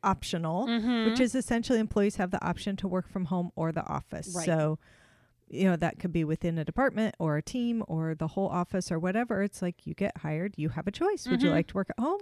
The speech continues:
Speaker 1: Would you
Speaker 2: Right.
Speaker 1: like to work at the office?
Speaker 2: You have to pick a side. Which one are
Speaker 1: Mm-hmm.
Speaker 2: you? Because if you wanna come in, we'll have a desk for you. And
Speaker 1: Right.
Speaker 2: if not,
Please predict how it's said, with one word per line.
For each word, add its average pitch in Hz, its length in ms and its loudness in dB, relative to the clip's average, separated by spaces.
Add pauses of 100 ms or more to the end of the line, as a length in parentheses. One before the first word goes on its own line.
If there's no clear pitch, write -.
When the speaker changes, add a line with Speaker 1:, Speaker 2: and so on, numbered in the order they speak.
Speaker 1:
Would 196 160 -2
you 160 60 0
Speaker 2:
Right. - 60 4
Speaker 1:
like 165 120 2
to - 60 -4
work 196 160 -4
at 214 60 -8
the 226 60 0
office? - 420 -2
Speaker 2:
You 190 120 -6
have 180 100 -8
to - 80 -14 (260)
pick 226 140 -2
a 214 60 -8
side. 160 420 -10
Which 190 160 -6
one 208 160 2
are 190 120 4
Speaker 1:
Mm-hmm. 175 100 0
Speaker 2:
you? 160 100 -4
Because 170 480 -6
if - 260 -10
you 170 120 -8
wanna 170 180 -6
come 190 160 -6
in, 226 140 -4
we'll 196 100 -4
have 175 140 -2
a 160 140 -8
desk 180 340 -8
for 226 80 -4
you. 226 400 -4
And 165 140 -6
Speaker 1:
Right. 160 80 -8
Speaker 2:
if - 160 -16
not, 170 260 -12